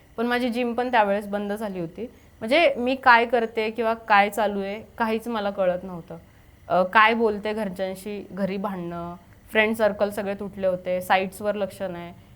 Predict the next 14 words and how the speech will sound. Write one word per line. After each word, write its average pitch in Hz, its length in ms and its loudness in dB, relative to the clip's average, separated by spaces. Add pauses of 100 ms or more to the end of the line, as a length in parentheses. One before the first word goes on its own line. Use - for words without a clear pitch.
(120)
म्हणजे 240 240 -2
सगळं 262 480 2 (180)
पूर्ण 254 400 -2
आपण 220 220 -4
म्हणतो 226 200 -4
ना 208 120 -6
फॅमिली, 196 600 -6 (320)
पूर्ण 240 300 0
पर्सनल 233 400 -2
लाईफ 208 200 -2
अशी 202 160 -8
डिस्टर्ब 196 320 -6
झाली 180 240 -6
होती. 160 240 -14